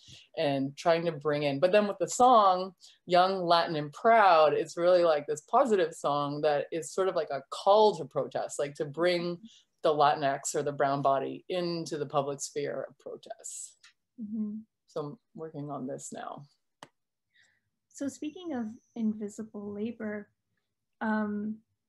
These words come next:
Speaker 2: when you think of this, this project, how do you, how do you envision it unfolding? Like, do you feel like this truck would be mobile? Like, or
Speaker 1: It is mobile.
Speaker 2: Yeah.
Speaker 1: Yeah.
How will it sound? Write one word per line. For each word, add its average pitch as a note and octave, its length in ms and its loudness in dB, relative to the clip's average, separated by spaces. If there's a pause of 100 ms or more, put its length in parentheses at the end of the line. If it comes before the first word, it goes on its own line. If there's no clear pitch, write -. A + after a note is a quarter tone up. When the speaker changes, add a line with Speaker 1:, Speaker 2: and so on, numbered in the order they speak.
(220)
Speaker 2:
when A#3 160 0
you A#3+ 120 2
think C4 240 -4
of B3+ 140 -6
this, A3 320 -6 (500)
this A3 200 -2
project, G3+ 580 -4
how A3+ 140 -2
do A#3 60 0
you, A#3 240 -2
how G#3+ 140 -6
do A3 60 0
you A3 160 4
envision G3+ 640 -6 (720)
it G3+ 260 -8 (120)
unfolding? F#3 880 -12 (160)
Like, G3 220 -10 (320)
do G#3+ 80 -8
you G3+ 80 -8
feel G#3 240 -6
like G#3 140 -4
this G#3+ 140 -6
truck F#3+ 260 -8
would F#3+ 120 -8
be F#3+ 380 -8
mobile? A3 560 -8 (160)
Like, G#3+ 380 -2 (420)
or G3+ 320 -2
Speaker 1:
It A3+ 40 -4
is C4 140 2
mobile. E3 440 -2 (240)
Speaker 2:
Yeah. F3 100 -2
Speaker 1:
Yeah. F3 280 6